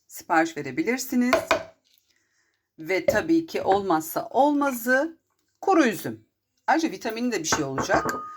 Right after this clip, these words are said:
Bu karışımı da karıştırdıktan sonra hamurumun üzerine yayacağım.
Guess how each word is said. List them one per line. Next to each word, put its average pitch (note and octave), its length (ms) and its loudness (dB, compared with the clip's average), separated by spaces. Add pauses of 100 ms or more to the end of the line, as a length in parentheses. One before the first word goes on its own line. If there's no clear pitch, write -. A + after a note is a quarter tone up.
(280)
Bu E4 80 0
karışımı A#3 460 2
da E3 100 2
karıştırdıktan G3 880 -2
sonra F3+ 640 0 (340)
hamurumun A#3+ 440 2
üzerine D#3+ 380 4
yayacağım. A#3+ 720 2